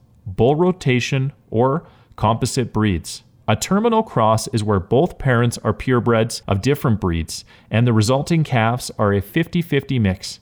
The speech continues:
However, to maintain this specific breed ratio, replacement breeding stock from the purebred herds must be used instead of rebreeding the offspring. Another strategy is mixed breeds, where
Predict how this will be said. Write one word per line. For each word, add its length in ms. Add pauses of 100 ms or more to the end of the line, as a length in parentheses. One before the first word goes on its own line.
However, 560
to 220
maintain 500
this 180
specific 580
breed 260
ratio, 600 (140)
replacement 640
breeding 280
stock 400
from 320
the 100
purebred 460
herds 380 (280)
must 320
be 100
used 520
instead 500
of 120
rebreeding 640
the 120
offspring. 580 (160)
Another 440
strategy 760
is 200
mixed 380
breeds, 480 (260)
where 340